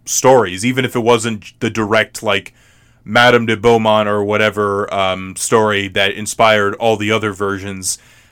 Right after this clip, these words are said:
On some level, it, it's, it's been in our culture forever, but it's also a kind of taboo, you know, to talk about, like, oh, our relationship with the beast or with the other,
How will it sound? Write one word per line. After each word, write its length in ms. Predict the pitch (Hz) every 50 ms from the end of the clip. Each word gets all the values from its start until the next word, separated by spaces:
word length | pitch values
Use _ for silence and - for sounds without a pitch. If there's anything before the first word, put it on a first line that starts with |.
| _ _ -
On 200 | 143 135 127 120
some 260 | - - 175 180 175
level, 400 | 143 147 160 151 131 139 131 - -
it, 140 | 131 127 - 139
it's, 200 | 131 117 - -
it's 220 | - 131 110 - -
been 560 | 104 101 92 117 139 165 175 160 151 156 151 - _ -
in 160 | 143 131 120
our 140 | 117 110 104
culture 580 | - - - 123 123 123 - - 147 147 151 143
forever, 520 | - - 143 147 147 151 151 160 165 165
but 160 | 135 127 123
it's 120 | 113 - -
also 600 | - 135 139 143 - - 143 127 120 117 113 - _ _ _ _ _ _ _ _ -
a 60 | 120 -
kind 320 | - - 139 147 139 127
of 120 | 117 110 -
taboo, 760 | - - 120 110 104 98 - 151 135 107 95 90 85 - _ _ _ _ _ _ _ _ _ - 123
you 80 | 117
know, 240 | 107 104 98 92 90
to 140 | 87 - -
talk 280 | - - 135 117 - -
about, 400 | 104 107 104 101 95 95 - -
like, 280 | 104 98 98 92 - _ _ -
oh, 340 | 117 120 113 107 104 87 - -
our 160 | 113 110 107
relationship 720 | 104 104 101 113 117 113 - 117 107 - 110 104 - -
with 260 | 110 104 101 - - _
the 140 | - 107 113
beast 420 | 98 - 120 107 101 - - -
or 360 | - 113 113 110 104 98 92
with 320 | 92 104 110 104 - - -
the 260 | 113 101 110 117 -
other, 440 | 117 113 101 107 104 101 98 90